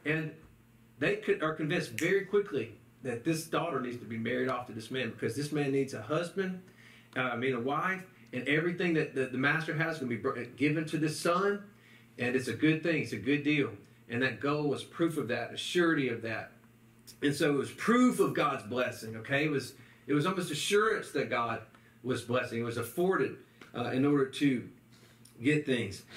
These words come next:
And so this guy is giving people gold. All right, the next mention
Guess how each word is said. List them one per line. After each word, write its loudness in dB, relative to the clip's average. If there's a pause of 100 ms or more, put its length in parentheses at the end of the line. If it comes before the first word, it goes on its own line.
(140)
And 0
so 4
this 0
guy 0
is -6
giving 2
people 0
gold. 0
All 0
right, 0
the -4
next -2
mention 0